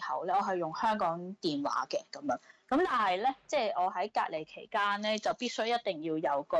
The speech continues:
呃，台灣電話，因為呢，佢台灣電話係用實名登記嘅，所有嘢都係。噉所以佢追蹤你啊，或者你有冇，呃，呃，離開啊，或者點樣都，佢都係用個電話個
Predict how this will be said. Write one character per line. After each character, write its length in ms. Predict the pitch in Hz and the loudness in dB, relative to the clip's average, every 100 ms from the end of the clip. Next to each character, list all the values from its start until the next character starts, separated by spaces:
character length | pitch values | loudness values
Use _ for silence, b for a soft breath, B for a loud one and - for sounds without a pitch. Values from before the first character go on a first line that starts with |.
| 151 - B B | 2 0 B B
呃， 260 | - 151 - | -4 -4 -4
台 140 | - - | 0 2
灣 200 | 196 220 | 4 4
電 200 | 202 147 | 2 0
話， 240 | - - - | -4 -4 0
因 100 | 330 | 2
為 160 | 339 240 | 4 2
呢， 80 | 311 - | 0 -4
佢 420 | - 196 185 196 - _ _ - | 2 4 6 4 -2 _ _ -2
台 200 | 185 151 | 2 4
灣 240 | 220 285 | 6 4
電 220 | 269 202 170 | 2 -2 -2
話 280 | 151 180 214 | 0 0 0
係 100 | 165 | 0
用 260 | 160 156 165 | 0 -4 -4
實 160 | 185 | -2
名 220 | 151 127 | -2 -2
登 240 | 160 190 180 | 2 2 4
記 80 | 165 | 2
嘅， 240 | - - - | 0 -8 -10
所 160 | - 165 | -4 2
有 120 | 165 151 | 4 4
嘢 200 | - - | 0 -2
都 100 | 180 | 0
係。 160 | - - _ _ _ | 0 -2 _ _ _
噉 120 | 247 302 | 2 4
所 140 | 320 | 4
以 200 | 320 254 | 4 4
佢 300 | 233 185 180 _ _ - | 4 4 4 _ _ 0
追 200 | 262 254 | 2 4
蹤 140 | 269 254 208 | 2 2 2
你 80 | 180 | 4
啊， 140 | 175 | 4
或 120 | 170 160 | 4 4
者 140 | 190 | 2
你 60 | 208 | 4
有 100 | 185 | 2
冇， 340 | 175 175 170 180 B B | 2 2 0 -2 B B
呃， 760 | - 165 156 147 147 143 147 139 | -2 0 0 0 0 -2 -2 -2
呃， 200 | 175 151 107 | 0 0 2
離 200 | - - | 0 2
開 340 | 226 196 196 | 2 4 6
啊， 160 | 175 147 | 4 4
或 60 | - | 0
者 140 | 156 | -4
點 160 | 165 175 | -6 -6
樣 120 | 165 | -4
都， 120 | 185 175 | -2 0
佢 140 | 196 | 2
都 80 | 196 | 4
係 80 | 285 | 4
用 180 | 196 170 | 2 0
個 100 | 170 | -4
電 260 | - 170 156 | -2 -6 -2
話 160 | 147 | -2
個 100 | 185 | 2